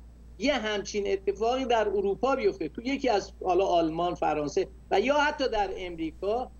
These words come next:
اصلاً جامعه زیر رو می‌شه. در ایران هیچ اتفاقی نیفتاد. یعنی شرایط تبعیض آمیزی رو که ما در جامعه‌مون داریم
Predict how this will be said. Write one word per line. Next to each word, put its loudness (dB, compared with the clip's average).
اصلاً 0
جامعه 2
زیر 0
رو -2
می‌شه. -6
در 4
ایران 0
هیچ 2
اتفاقی 0
نیفتاد. -2
یعنی 2
شرایط 2
تبعیض -2
آمیزی 0
رو 4
که 2
ما 2
در 2
جامعه‌مون 0
داریم 0